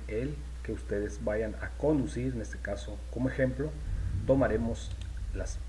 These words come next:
pickups y se recarga nuevamente la página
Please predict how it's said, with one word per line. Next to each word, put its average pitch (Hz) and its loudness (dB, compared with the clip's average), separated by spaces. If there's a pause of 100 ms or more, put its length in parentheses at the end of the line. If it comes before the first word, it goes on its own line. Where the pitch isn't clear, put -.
(200)
pickups - -2 (1500)
y 175 2 (960)
se 101 6
recarga 113 4
nuevamente 127 6
la 147 6
página 131 2